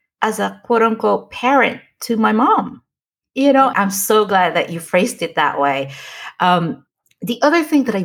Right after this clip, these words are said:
Speaker 1: really appreciated is this idea of not rushing through answering that question, because I know for myself, I'm very impatient. It's like, "Okay, who am I now? Let me spend five hours thinking about this,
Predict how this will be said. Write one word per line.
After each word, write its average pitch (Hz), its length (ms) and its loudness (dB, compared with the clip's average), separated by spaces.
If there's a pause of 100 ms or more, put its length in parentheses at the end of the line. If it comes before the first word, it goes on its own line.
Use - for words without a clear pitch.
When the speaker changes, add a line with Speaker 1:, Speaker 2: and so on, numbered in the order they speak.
(120)
Speaker 1:
really 208 680 0
appreciated 185 760 -2
is 170 160 0
this 175 280 -6
idea 175 360 0
of 156 240 2
not 220 720 2 (400)
rushing 196 520 0
through 185 460 -4
answering 180 640 0
that 139 320 -2
question, 175 720 -2
because 165 720 -2 (420)
I 151 160 -2
know 190 240 2
for 156 180 -4
myself, 143 580 -2
I'm 151 280 -2
very 220 240 2
impatient. 139 560 -8
It's 165 180 -4
like, 170 160 -2
"Okay, 190 380 -2 (300)
who 370 120 0
am 403 80 0
I 330 80 -2
now? 214 300 0
Let 339 160 -2
me 427 80 -2
spend 277 380 -2
five 262 220 0
hours 202 380 0
thinking 285 320 -6
about 190 260 -2
this, 480 220 2